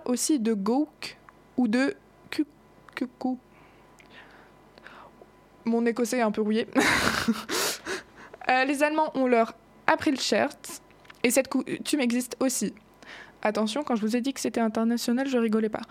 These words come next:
Au Danemark, aux Pays-Bas, en Belgique, au Canada, en Italie, en Pologne, en Croatie, en Slovénie, au Portugal, aux États-Unis, en Suisse, en Suède, en Finlande, au Japon,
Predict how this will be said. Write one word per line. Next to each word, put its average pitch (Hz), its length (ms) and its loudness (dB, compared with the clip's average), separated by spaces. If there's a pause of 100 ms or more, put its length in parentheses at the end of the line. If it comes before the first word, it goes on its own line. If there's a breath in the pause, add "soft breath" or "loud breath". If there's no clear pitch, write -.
(240 loud breath)
Au 359 100 6
Danemark, 269 340 4
aux 254 60 4
Pays-Bas, 226 400 4
en 302 100 4
Belgique, 262 340 2
au 254 60 2
Canada, 240 340 2
en 233 100 4
Italie, 226 340 2
en 208 80 2
Pologne, 269 380 2
en 254 100 2
Croatie, 311 460 0
en 254 100 2
Slovénie, 320 480 2
au 240 100 4
Portugal, 220 580 2
aux 214 80 4
États-Unis, 247 520 2
en 269 100 2
Suisse, - 280 0
en 254 100 0
Suède, 269 260 0 (140)
en 233 80 4
Finlande, 277 360 2 (140)
au 226 120 2 (100)
Japon, 294 340 4